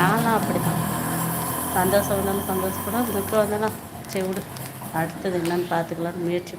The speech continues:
பண்ணுவேன். நீங்களும் முயற்சி மட்டும் கைவிடாதீங்க. கடவுளை நம்புங்க, கடவுளை நம்புங்க, கடவுளை மட்டும் நம்புங்க. வீடியோ பிடிச்சிருந்தா மறக்காம லைக் பண்ணுங்க, மறக்காம சேனலை சப்ஸ்கிரைப் பண்ணுங்க. லைக்கை யாரும் போட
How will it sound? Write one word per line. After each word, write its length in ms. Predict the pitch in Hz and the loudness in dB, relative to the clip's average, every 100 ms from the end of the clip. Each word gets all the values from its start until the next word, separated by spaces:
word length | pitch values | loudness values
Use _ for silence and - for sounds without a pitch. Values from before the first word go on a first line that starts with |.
| - | -4
பண்ணுவேன். 440 | 160 160 180 214 - - - - - | -2 0 -2 -4 -8 -14 -16 -14 -4
நீங்களும் 360 | 180 180 190 175 | 0 0 0 0
முயற்சி 280 | 180 185 - 185 | -2 -2 -2 -2
மட்டும் 260 | 175 196 190 | -2 -2 -2
கைவிடாதீங்க. 580 | 180 180 175 170 170 185 196 180 | 0 0 -2 -2 -2 -2 -2 -2
கடவுளை 380 | 165 175 180 175 175 | 0 0 0 2 0
நம்புங்க, 340 | 165 175 185 202 | 0 0 0 0
கடவுளை 340 | 175 165 175 180 170 | 0 0 0 -2 -2
நம்புங்க, 300 | 165 160 180 180 | -2 0 -2 -2
கடவுளை 300 | 165 170 170 165 | -4 -2 -2 -4
மட்டும் 340 | 165 - 202 185 | -4 -4 -4 -4
நம்புங்க. 400 | - 170 160 185 247 - - - - - - | -6 -6 -2 -2 -2 -6 -14 -14 -14 -12 -6
வீடியோ 200 | 180 185 185 | -2 0 0
பிடிச்சிருந்தா 340 | 180 - 196 185 | -4 0 0 0
மறக்காம 360 | 170 180 180 180 | -2 0 0 0
லைக் 240 | 170 160 175 | -2 -2 -4
பண்ணுங்க, 300 | 170 170 208 269 302 - - - | -2 0 2 0 -2 -12 -12 -8
மறக்காம 420 | 180 170 185 180 175 | -6 -4 -2 -2 -2
சேனலை 260 | 175 180 180 | -4 -4 -4
சப்ஸ்கிரைப் 440 | 165 170 190 185 | -4 -4 -4 -4
பண்ணுங்க. 300 | 175 170 170 208 240 - - - - - 175 | -6 -6 -4 -2 -2 -6 -8 -10 -10 -8 -4
லைக்கை 300 | 180 185 180 | -4 0 -2
யாரும் 280 | 170 170 170 - | 0 -2 -4 -2
போட 180 | 175 | 0